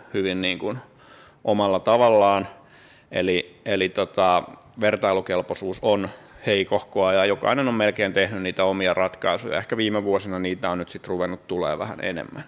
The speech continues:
Ja, ja tota, erityisesti taloustiedothan on sellainen, että, että jos laitetaan tosta nyt rinnakkain pari kuntaa ja kysytään, että mihin te euronne käytätte,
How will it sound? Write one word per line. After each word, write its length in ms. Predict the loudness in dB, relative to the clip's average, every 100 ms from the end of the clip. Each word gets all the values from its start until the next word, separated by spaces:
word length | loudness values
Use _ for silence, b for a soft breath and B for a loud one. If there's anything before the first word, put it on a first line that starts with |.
| -20 _ _ b b b b b b b b _
Ja, 380 | 2 4 4 0 -10 -20 _ _ _ _
ja 120 | -4
tota, 580 | 0 -2 2 4 6 4 0 -14 -20 _ _ _ _ _ _ _ 2
erityisesti 560 | 4 6 2 0 -6 4
taloustiedothan 880 | 6 6 4 2 0 0 0 -4 -6
on 120 | -4
sellainen, 580 | -2 0 0 0 -4 -6
että, 300 | -8 -6 -6
että 140 | -8
jos 120 | -6
laitetaan 480 | -2 -2 -2 -2 -2
tosta 260 | -4 -10 -12
nyt 140 | -8
rinnakkain 540 | -6 -6 -8 -6 -6
pari 220 | -4 -4 -4
kuntaa 460 | -6 -8 -6 -6
ja 40 | -6
kysytään, 380 | -8 -10 -8
että 100 | -8
mihin 200 | -10 -10
te 120 | -4 -2
euronne 360 | -2 -4 -6
käytätte, 680 | -4 -2 -2 -6 -8 -4